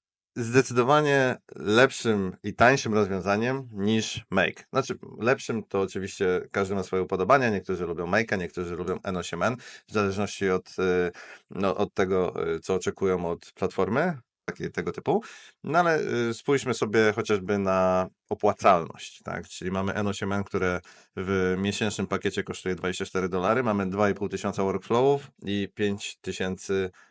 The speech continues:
możemy mieć aktywnych workflowów, czyli mamy pięć tysięcy, e, mamy pięć aktywnych workflowów, dwa i pół tysiąca możliwości wykonań, czyli każdy workflow może być wykonany pięćset razy. Dużo, mało,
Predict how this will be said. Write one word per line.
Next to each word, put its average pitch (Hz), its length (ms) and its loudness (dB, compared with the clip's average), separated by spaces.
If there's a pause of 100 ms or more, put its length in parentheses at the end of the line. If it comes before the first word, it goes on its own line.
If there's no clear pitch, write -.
(160)
możemy 98 300 0
mieć 92 220 -2
aktywnych 92 680 0
workflowów, 92 560 -2
czyli 104 320 -2 (280)
mamy 113 200 0
pięć 120 180 -4
tysięcy, 127 500 0 (420)
e, 95 520 0
mamy 107 600 2
pięć 110 500 0
aktywnych 104 360 -2
workflowów, 120 460 0
dwa 104 160 2
i 98 60 2
pół 107 140 -2
tysiąca 98 760 2 (320)
możliwości 107 840 0
wykonań, 113 500 0
czyli 110 260 -4
każdy 113 260 2
workflow 107 320 2
może 98 300 2
być 92 180 -2
wykonany 92 440 -4
pięćset 95 300 -6
razy. 82 280 -6
Dużo, 127 280 0
mało, 110 420 4